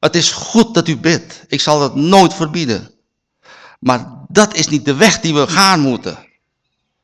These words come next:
Hij geeft je regen op zijn tijd. Zo staat het in Deuteronomium geschreven. Anders kan ik er niet van maken.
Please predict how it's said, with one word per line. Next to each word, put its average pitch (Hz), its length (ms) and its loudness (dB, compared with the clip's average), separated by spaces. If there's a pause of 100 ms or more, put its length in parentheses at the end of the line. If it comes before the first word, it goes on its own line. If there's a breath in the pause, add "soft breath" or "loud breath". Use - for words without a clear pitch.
(1300)
Hij 147 220 -2
geeft - 280 -2
je 117 160 -2
regen 165 580 0
op 131 160 -8
zijn 98 300 -6
tijd. 160 340 -2
Zo 139 140 -2
staat 131 300 -6
het 123 120 -14
in 120 140 0
Deuteronomium 123 640 2
geschreven. - 680 -8 (3000)
Anders 180 360 0
kan 160 140 2
ik 151 140 0
er 143 80 0
niet 151 180 0
van 139 160 -4
maken. 143 520 -6